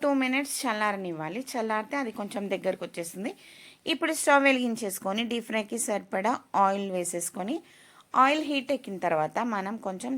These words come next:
చెక్ చేసుకోవాలి పిండి వేసుకొని. ఇప్పుడు ఒక ప్లాస్టిక్ కవర్ తీసుకొని దానిపైన నెయ్యి పెట్టుకొని చిన్న చిన్న ఉండలు చేసుకొని చిన్న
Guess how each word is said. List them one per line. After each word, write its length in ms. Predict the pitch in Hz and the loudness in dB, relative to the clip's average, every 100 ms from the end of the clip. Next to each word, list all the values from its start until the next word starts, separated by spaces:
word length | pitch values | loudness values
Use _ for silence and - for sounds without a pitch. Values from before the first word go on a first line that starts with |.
| 247 | -2
చెక్ 180 | 202 180 | -4 0
చేసుకోవాలి 520 | 190 185 - 170 165 170 | -2 -2 0 0 0 -2
పిండి 180 | 175 175 165 | -4 -2 -4
వేసుకొని. 420 | 160 - 185 339 - _ _ - - - - | -4 -6 -4 -6 -8 _ _ -20 -20 -20 -12
ఇప్పుడు 180 | 269 311 | 0 4
ఒక 160 | 330 311 | 6 8
ప్లాస్టిక్ 380 | 285 277 285 269 | 8 8 4 2
కవర్ 180 | 254 226 | 2 2
తీసుకొని 340 | 240 262 254 240 | 0 0 -2 2
దానిపైన 340 | 220 214 220 226 214 | 0 2 0 2 -2
నెయ్యి 160 | 208 214 | -2 -4
పెట్టుకొని 300 | - 240 262 277 | -4 -4 -2 -2
చిన్న 120 | 226 - | -4 -2
చిన్న 240 | 226 220 214 | -4 -2 -2
ఉండలు 260 | 208 202 196 190 | 2 0 0 -6
చేసుకొని 360 | 185 220 311 - - - - _ - | -4 -4 -4 -6 -20 -20 -20 _ -6
చిన్న 200 | 285 | -2